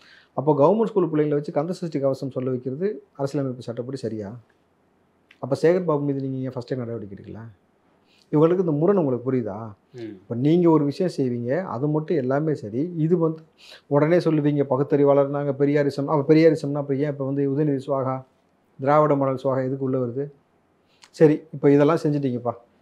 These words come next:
Speaker 1: நீங்க எல்லா ஹிந்துக்களுக்கும் சரிசமமா நீங்க வந்து முக்கியத்துவம் கொடுத்து வரீங்க உங்க ஆட்சியிலன்னு சொல்லுங்க. அப்ப தீபாவளிக்கு ஏன் வாழ்த்தையே சொல்ல மாட்டீங்க?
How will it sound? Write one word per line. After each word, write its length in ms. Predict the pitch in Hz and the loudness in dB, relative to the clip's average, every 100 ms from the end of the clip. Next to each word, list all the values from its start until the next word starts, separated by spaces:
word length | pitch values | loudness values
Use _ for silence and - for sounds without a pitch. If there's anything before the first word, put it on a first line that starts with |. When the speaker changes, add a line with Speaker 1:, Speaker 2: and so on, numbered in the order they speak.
| _ 160 | _ 0
Speaker 1:
நீங்க 160 | 156 147 | 4 4
எல்லா 200 | 147 151 | 4 4
ஹிந்துக்களுக்கும் 600 | 151 170 160 143 147 160 | 2 2 4 2 2 0
சரிசமமா 500 | 143 139 143 139 156 | 0 0 -2 -4 -4
நீங்க 160 | 147 135 | -4 -4
வந்து 180 | 139 139 | -4 -6
முக்கியத்துவம் 360 | 127 143 127 | -4 -4 -4
கொடுத்து 220 | 120 123 127 | -6 -6 -4
வரீங்க 300 | 117 127 123 | -4 -4 -6
உங்க 200 | 123 120 | -6 -6
ஆட்சியிலன்னு 420 | 120 120 120 123 | -6 -6 -6 -6
சொல்லுங்க. 240 | 110 110 104 _ _ _ _ - | -10 -12 -16 _ _ _ _ -14
அப்ப 160 | 127 131 | -6 0
தீபாவளிக்கு 460 | 170 175 147 131 | 4 6 6 2
ஏன் 160 | 135 135 | 0 0
வாழ்த்தையே 260 | 131 127 117 | -4 -4 -8
சொல்ல 140 | 107 | -10
மாட்டீங்க? 380 | 95 92 95 | -14 -16 -20